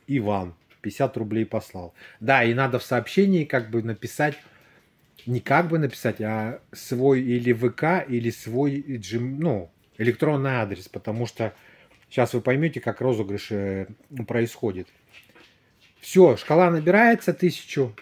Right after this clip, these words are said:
А я пишу, да, вот, допустим, Иван первый послал, э, а он захотел не пятьдесят, а сто рублей.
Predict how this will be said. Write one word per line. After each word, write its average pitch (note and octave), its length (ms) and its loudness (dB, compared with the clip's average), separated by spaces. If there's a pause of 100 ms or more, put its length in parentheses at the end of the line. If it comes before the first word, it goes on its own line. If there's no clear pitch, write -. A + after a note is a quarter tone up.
(1120)
А C#3 220 4
я E3+ 200 6
пишу, E3 320 -2
да, C3 120 4
вот, C3+ 160 2
допустим, C3+ 420 0
Иван D3+ 240 2
первый A3 300 4
послал, D3+ 520 2 (540)
э, A#2+ 80 -12
а A#2 380 -4
он D#3+ 200 2
захотел C3+ 460 2
не C3+ 180 0
пятьдесят, D3 560 0
а C3 80 2
сто A#2+ 280 0
рублей. F#2+ 440 -6